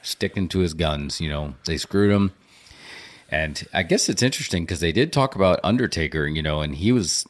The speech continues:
a big part of that locker room back then, the locker room leader, and he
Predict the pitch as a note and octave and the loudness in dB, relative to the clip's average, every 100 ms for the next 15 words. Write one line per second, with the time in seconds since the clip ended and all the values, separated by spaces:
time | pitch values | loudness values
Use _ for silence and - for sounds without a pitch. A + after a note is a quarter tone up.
0 | _ _ - E2+ D2+ F#2 F2 D2+ - F#2+ | _ _ -8 -8 -4 0 0 -2 -2 2
1 | F2+ D2+ D#2+ D#2+ - _ - D#2 E2 - | 2 0 0 0 -2 _ -4 0 0 -2
2 | D#2 D#2 D2+ D2+ E2 D#2+ D2+ D2+ D2+ - | -4 0 -2 -2 -2 -4 -2 0 -2 -2
3 | D#2+ C#2+ D2+ F2+ D2+ C#2+ C2+ F2 E2+ | -6 -4 -2 0 0 -2 -4 -2 -2